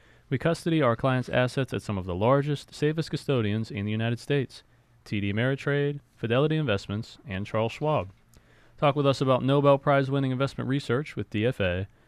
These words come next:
and the power of index investing, low fees, low expenses, and avoiding inherent conflicts of interest. Pick up the phone and give Denuso Index Advisors a call, seven two four, seven two eight, six five six four,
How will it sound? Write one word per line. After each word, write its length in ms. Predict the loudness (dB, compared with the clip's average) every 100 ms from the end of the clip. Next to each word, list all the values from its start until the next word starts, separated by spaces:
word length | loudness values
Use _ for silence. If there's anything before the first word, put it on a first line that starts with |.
| _ -2
and 80 |
the 60 | -2
power 300 | 2 2 2
of 100 | 0
index 400 | -2 -2 -4 -4
investing, 580 | -4 -4 -6 -12 -12 -4
low 160 | -2
fees, 500 | -2 -2 -2 -2 -8 -16 _ _ -4
low 160 | -2 -2
expenses, 720 | -2 -4 -2 -4 -6 -8 -14 -8
and 120 | -4
avoiding 380 | 0 0 0 -2
inherent 380 | 0 -2 -4
conflicts 400 | -4 -6 -6 -6
of 100 | -2
interest. 500 | 0 0 -4 -8 -14 -18 _ _ _ -6
Pick 160 | -2 -2
up 80 |
the 80 | -2
phone 360 | 0 0 0 -2
and 120 | -2
give 220 | -4 -2
Denuso 440 | 0 2 2 0 -2
Index 320 | -2 -4 -4
Advisors 480 | -2 0 0 -2 -4
a 60 |
call, 380 | -2 0 -2 -6 _ _ _ _ _ _ _
seven 260 | -4 -4 -2
two 160 | -6
four, 380 | -4 -2 -2 -4 -12 _
seven 300 | -4 -4 -2
two 180 | -2 0
eight, 220 | 0 -2 _ -16
six 280 | -10 -10
five 300 | -4 -2 -2
six 220 | -4 -8 -4
four, 320 | -2 -2